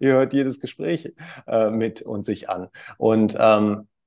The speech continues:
äh, auch das Thema Datenschutz ist natürlich ein riesiges Thema, was hier ganz groß diskutiert wird in Deutschland, aber in anderen Ländern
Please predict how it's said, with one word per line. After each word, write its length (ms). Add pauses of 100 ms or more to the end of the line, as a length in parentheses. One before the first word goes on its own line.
(180)
äh, 160
auch 180
das 160
Thema 260
Datenschutz 520
ist 140
natürlich 380
ein 120
riesiges 400
Thema, 280
was 160
hier 200
ganz 180
groß 240
diskutiert 540
wird 160
in 100
Deutschland, 480 (320)
aber 180
in 100
anderen 280
Ländern 380